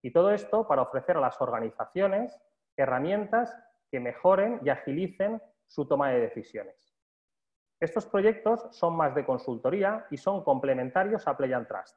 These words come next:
eh, de forma que se pueden abordar conjuntamente o bien abordar de forma independiente a partir de repositorios de datos que tengan las propias organizaciones. Para ello, contamos con la, eh, alianza, desde hace ya, eh, bastante tiempo, con una empresa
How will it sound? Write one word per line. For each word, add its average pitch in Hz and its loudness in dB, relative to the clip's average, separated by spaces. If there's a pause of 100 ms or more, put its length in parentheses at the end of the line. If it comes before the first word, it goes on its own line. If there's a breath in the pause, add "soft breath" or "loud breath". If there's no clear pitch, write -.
(460)
eh, 127 -4
de 123 -2
forma 175 0
que 123 -8
se 123 -8
pueden 156 0
abordar 156 2
conjuntamente 180 -2 (240)
o 131 4
bien 151 2
abordar 143 2
de 123 -4
forma 143 -2
independiente 175 0 (200)
a 127 -2
partir 151 2
de 151 4
repositorios 135 -2
de 135 0
datos 143 0 (240)
que 127 0
tengan 127 -2
las 123 -2
propias 113 -6
organizaciones. 101 -10 (1000)
Para 123 2
ello, 202 0 (280)
contamos 143 0
con 156 0
la, 131 4
eh, 120 -2
alianza, 175 0
desde 123 -4
hace 127 -4
ya, 123 0
eh, 117 -2
bastante 127 -6
tiempo, 139 -2
con 139 2
una 156 0
empresa 175 -4